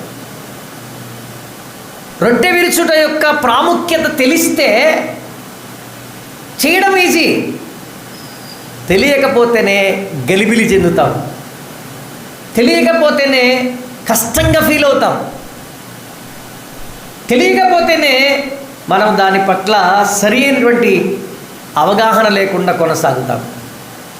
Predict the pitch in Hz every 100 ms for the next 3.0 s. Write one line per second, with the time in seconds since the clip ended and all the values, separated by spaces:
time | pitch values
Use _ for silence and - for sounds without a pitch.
0 | - - - - - - - - - -
1 | - - - - - - - 180 190 208
2 | 220 247 240 240 233 202 196 185 170 -